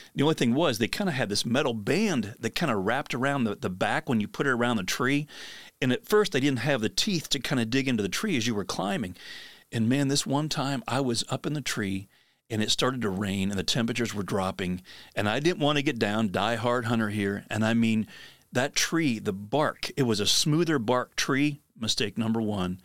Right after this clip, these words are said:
because there weren't good teeth on the, on the stand to dig in. And when I went to get down, I mean, that metal band that goes around that stand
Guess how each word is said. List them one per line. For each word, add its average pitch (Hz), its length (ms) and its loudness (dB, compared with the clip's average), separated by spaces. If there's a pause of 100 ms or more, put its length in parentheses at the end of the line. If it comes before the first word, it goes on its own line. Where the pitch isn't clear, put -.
(420)
because 113 220 0
there 107 280 0
weren't 123 300 -2
good 107 240 0
teeth - 400 -2
on 101 200 0
the, 92 80 -4
on 95 180 -2
the 90 120 -4
stand 117 720 -2 (160)
to 117 100 -4
dig 113 280 0
in. 127 240 0 (720)
And 110 180 2
when 95 100 2
I 104 140 2
went 151 240 -2
to 147 80 -2
get 135 200 -2
down, 131 380 -2 (500)
I 120 180 0
mean, 110 320 2
that 123 280 0
metal 123 300 2
band 117 400 2
that 110 80 -4
goes 107 200 -2
around 104 420 0
that 107 340 -2
stand 95 540 -2